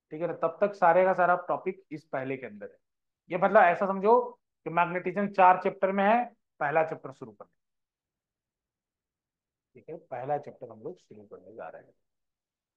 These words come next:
ठीक है ना? तो इसके बारे में लिखो,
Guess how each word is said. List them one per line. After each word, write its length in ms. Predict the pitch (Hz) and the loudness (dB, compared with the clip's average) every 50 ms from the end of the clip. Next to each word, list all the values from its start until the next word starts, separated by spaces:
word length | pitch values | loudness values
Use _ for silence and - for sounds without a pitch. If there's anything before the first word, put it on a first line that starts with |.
| _ - | _ -14
ठीक 80 | 147 151 | -8 -4
है 60 | 180 | -2
ना? 120 | 196 208 196 - - _ _ _ _ _ _ _ _ _ _ _ _ _ _ _ _ _ _ _ _ _ _ _ _ _ _ _ _ _ _ - | -2 -2 -2 -4 -8 _ _ _ _ _ _ _ _ _ _ _ _ _ _ _ _ _ _ _ _ _ _ _ _ _ _ _ _ _ _ -12
तो 40 | 147 | -12
इसके 180 | 151 147 - 196 | -10 -2 0 2
बारे 120 | 190 190 | 2 2
में 60 | 190 | 2
लिखो, 460 | 185 180 185 202 214 214 214 214 214 | 0 -2 0 0 0 0 -2 -6 -16